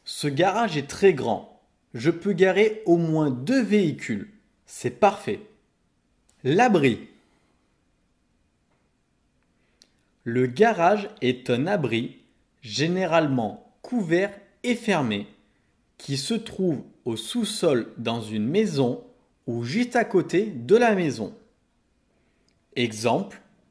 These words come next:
c'est un véritable avantage d'avoir un abri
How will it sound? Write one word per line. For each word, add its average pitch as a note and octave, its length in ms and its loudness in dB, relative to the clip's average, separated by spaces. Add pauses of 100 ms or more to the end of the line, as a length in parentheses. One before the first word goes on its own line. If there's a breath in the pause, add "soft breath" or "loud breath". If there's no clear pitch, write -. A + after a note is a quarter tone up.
(800 soft breath)
c'est D3+ 320 -2
un E3+ 80 4
véritable G3 840 0
avantage C#3 840 0
d'avoir A#2+ 640 0
un A2+ 260 -2
abri C#3 520 -2